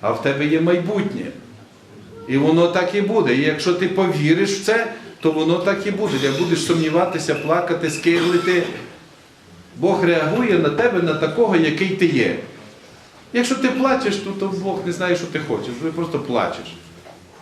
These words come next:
Зауважте дитя. Якщо вона плаче, ну, то трясе-, трясуть тим дитям,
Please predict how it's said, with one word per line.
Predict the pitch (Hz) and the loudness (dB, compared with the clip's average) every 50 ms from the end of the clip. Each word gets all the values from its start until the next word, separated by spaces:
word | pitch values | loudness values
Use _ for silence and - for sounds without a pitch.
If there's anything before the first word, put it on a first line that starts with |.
| - - - - - - - - - - - | -20 -20 -20 -20 -20 -20 -20 -20 -18 -12 -6
Зауважте | 139 170 196 196 196 208 220 214 214 - 208 202 | -4 0 0 2 4 4 4 4 2 0 -2 -2
дитя. | 170 208 208 208 - 175 139 - - - - - - - - - - - - | -2 -2 -4 -2 0 0 0 0 -2 -6 -8 -12 -16 -20 -20 -20 -20 -10 -6
Якщо | 165 165 - 226 233 | -6 -2 0 0 0
вона | 233 226 220 220 | 0 0 -2 -2
плаче, | 220 233 240 226 214 - 240 | 0 0 0 0 0 -2 -2
ну, | 240 262 | -2 -2
то | 247 254 | -2 -4
трясе-, | 240 - - 247 240 240 - 262 269 269 269 - | -6 -6 -2 -2 -2 0 0 0 -2 -2 -2 -2
трясуть | 214 214 - - 254 240 240 - | -2 -2 -2 -2 -2 -4 -4 -4
тим | 185 156 135 | -4 -4 -2
дитям, | 127 135 - - 139 123 110 107 | -4 -4 -2 -2 -2 -2 -2 -4